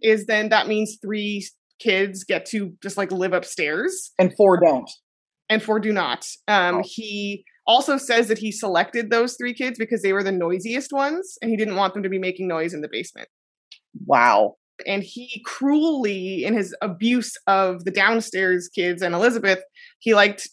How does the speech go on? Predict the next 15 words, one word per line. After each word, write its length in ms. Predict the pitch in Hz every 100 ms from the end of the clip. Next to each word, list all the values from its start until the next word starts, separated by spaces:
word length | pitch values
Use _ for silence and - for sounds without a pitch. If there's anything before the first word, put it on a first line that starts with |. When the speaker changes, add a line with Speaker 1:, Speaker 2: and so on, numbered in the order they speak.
| -
Speaker 1:
to 240 | 214 196
cruelly 460 | 185 - 226 220 196
tell 260 | - 208 220
the 60 |
downstairs 440 | 196 175 180 190 185
kids 240 | 180 170
about 140 | 175 180
how 180 | 185
nice 480 | 180 190 180 185 - -
their 200 | 180 180
three 360 | - 196 190
siblings 500 | 180 180 175 170 156
had 200 | - 165
it 120 | 156 -
upstairs, 720 | 196 - - 139 139 247 -